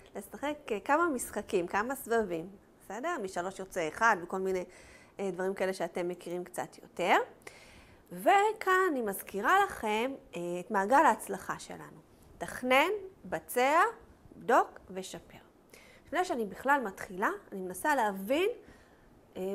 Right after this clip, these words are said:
מה המטרה של התוכנית שלי. ואני שואלת שאלות. אילו ערכים עלינו למנות? אילו ערכים עלינו לשמור? מה אני הולכת לאפס?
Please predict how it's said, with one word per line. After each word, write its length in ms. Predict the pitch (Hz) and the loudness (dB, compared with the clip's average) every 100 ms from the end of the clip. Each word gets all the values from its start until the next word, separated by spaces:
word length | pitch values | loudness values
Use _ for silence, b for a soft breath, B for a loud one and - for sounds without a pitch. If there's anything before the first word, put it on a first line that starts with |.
| 214 | 2
מה 80 | 285 | 2
המטרה 340 | 330 320 262 | 2 4 4
של 120 | 262 | 4
התוכנית 440 | 247 208 - 180 - | 0 -2 -6 -8 -8
שלי. 220 | 156 160 _ _ b b b b - | -12 -14 _ _ b b b b -6
ואני 120 | 233 | -2
שואלת 360 | 285 330 370 370 | 4 6 6 4
שאלות. 540 | 277 226 196 - - - _ _ - | 4 6 4 0 -12 -20 _ _ -6
אילו 200 | 196 220 | -2 2
ערכים 420 | 220 226 - 226 | 2 0 -2 -2
עלינו 300 | 202 196 202 | -2 -2 -2
למנות? 540 | 208 233 247 277 277 - - _ _ _ b b _ 202 | 0 0 2 2 0 -12 -20 _ _ _ b b _ -2
אילו 140 | 214 | 2
ערכים 300 | 202 233 208 | 2 2 0
עלינו 280 | 196 202 214 | -2 -2 -4
לשמור? 580 | 233 240 - 294 294 294 - _ _ B B B B B | -6 -8 -2 2 2 0 -12 _ _ B B B B B
מה 200 | 247 269 | 6 8
אני 120 | 247 | 8
הולכת 400 | 226 208 202 214 | 4 2 -2 -4
לאפס? 840 | 247 233 240 - 311 330 - - | 2 2 2 4 4 4 -4 -12